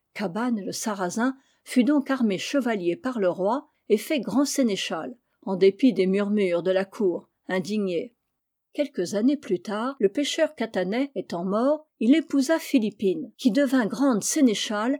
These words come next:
et dame d'honneur de la reine, et peu après, gouvernante des deux princesses royales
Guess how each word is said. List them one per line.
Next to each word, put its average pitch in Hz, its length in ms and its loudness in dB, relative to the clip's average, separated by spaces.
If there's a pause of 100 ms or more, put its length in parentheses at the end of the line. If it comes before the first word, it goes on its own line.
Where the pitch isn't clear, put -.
et 202 80 4
dame 240 300 2
d'honneur 196 480 0
de 185 100 -4
la 190 140 -2
reine, 175 440 -8 (220)
et 220 120 2
peu 320 220 -2
après, 285 460 -2 (180)
gouvernante 262 760 0
des 190 180 4
deux 294 160 -4
princesses 240 460 -2
royales 185 600 -6